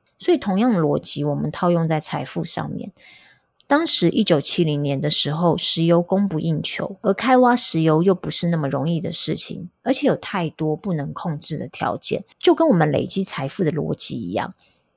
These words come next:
你投资能够得到的报酬可以让你有钱，但是这个世界上没有一笔投资是稳赚不赔的，运气跟风险呢，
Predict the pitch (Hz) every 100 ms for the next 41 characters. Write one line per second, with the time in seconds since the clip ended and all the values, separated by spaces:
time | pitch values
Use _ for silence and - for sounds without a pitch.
0 | _ 208 202 - 196 220 - 262 247 160
1 | 185 170 - 143 143 156 151 - 151 151
2 | - - - - - 208 175 156 147 147
3 | - 160 - - - - _ _ 294 269
4 | 262 247 220 175 - 185 - 170 - 151
5 | 156 170 - 214 - 127 - - 143 147
6 | - 165 160 165 151 131 - 147 135 151
7 | - - - - - _ _ _ - _
8 | - 311 277 - 262 226 226 - 202 -
9 | - -